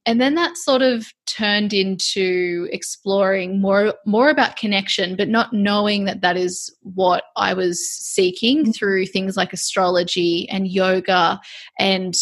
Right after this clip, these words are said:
Speaker 1: uh, Kundalini yoga, all of these things, and through the menstrual cycle. Like, really all of those modalities all, are all about connection, connecting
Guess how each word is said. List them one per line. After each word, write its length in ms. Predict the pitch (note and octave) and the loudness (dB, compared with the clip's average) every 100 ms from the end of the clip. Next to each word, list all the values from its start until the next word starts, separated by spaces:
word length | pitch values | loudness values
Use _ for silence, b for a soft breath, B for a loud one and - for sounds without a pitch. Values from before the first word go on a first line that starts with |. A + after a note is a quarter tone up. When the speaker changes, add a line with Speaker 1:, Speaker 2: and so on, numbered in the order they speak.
| - | -2
Speaker 1:
uh, 140 | F#3 F#3 | -4 -4
Kundalini 680 | - A3 G3+ G3 G3 F#3+ | 0 2 2 2 2 2
yoga, 380 | F#3 F#3 F#3 F#3+ F#3 | 2 2 0 -2 0
all 220 | F#3+ G3 | 2 2
of 140 | F#3 | 2
these 280 | F#3+ F3+ F#3 | 0 0 -2
things, 420 | - F#3 F#3 G3 - | -2 -2 -2 -6 -2
and 420 | C4+ D4+ C#4+ C4+ | 2 4 2 0
through 560 | - A#3 A#3 G#3+ G#3 - - | -2 0 2 0 -2 -8 -2
the 180 | G3+ | 0
menstrual 460 | G3 G3 G#3 - G3 | 2 2 0 -2 -4
cycle. 600 | F#3+ F#3+ - - - - B B B B | -2 -4 -4 -4 -8 -8 B B B B
Like, 140 | A3 G#3 | 0 2
really 340 | A#3 B3 B3 | 2 4 4
all 300 | - G3+ A3 | 2 2 2
of 180 | A#3+ G3+ | 0 0
those 540 | G3+ G3+ G3 F#3+ - - b b _ _ _ - | 0 2 0 -2 -8 -14 b b _ _ _ -2
modalities 960 | G3 F#3 E3+ D#3+ F#3+ F3 F#3+ G3+ - - _ | 0 2 2 2 0 -2 -4 -6 -8 -14 _
all, 280 | G#3 G#3 - - | 2 2 2 -2
are 200 | G3+ - | -2 0
all 280 | A3 G#3+ A3+ | 2 4 4
about 320 | G#3+ F#3 - | 2 0 -2
connection, 720 | - G3+ F3 - - - - | -6 -4 -4 -4 -6 -4 -6
connecting 800 | G3+ G3 - - F#3+ F#3+ G3 C4 | -6 -6 -6 -8 -8 -6 -8 -10